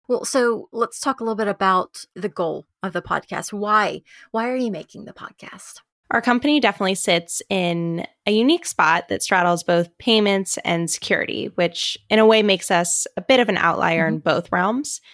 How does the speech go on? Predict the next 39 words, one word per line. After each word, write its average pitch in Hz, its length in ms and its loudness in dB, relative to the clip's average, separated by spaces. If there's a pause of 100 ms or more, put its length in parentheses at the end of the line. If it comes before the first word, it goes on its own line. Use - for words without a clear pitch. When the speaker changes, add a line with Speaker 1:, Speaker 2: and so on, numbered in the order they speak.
(180)
Speaker 2:
So 220 220 4
given 240 240 2
our 233 120 4
perspective 175 600 -2
as 180 100 0
sort 170 200 2
of 165 200 0 (120)
insiders 262 680 2
and 180 160 0
outsiders 175 500 2
at - 160 -4
once, 175 460 0 (260)
we're 233 80 4
making 247 320 4
the 285 80 6
show 185 220 4
to 180 80 2
shed 165 300 0
light 165 260 2
on 160 400 -2
some 165 520 -2 (260)
of 180 80 0
our 175 220 2
guests 269 320 0
who 220 120 0
have 185 120 -2
made 175 340 -2
smart 262 320 2
decisions 214 560 2
by 185 140 -4
taking 175 460 -4
either 165 480 0 (340)
an - 180 0
outsider 247 580 2
approach 220 500 2
or 180 120 2
an 170 100 0
innovative 196 460 4
approach 180 600 2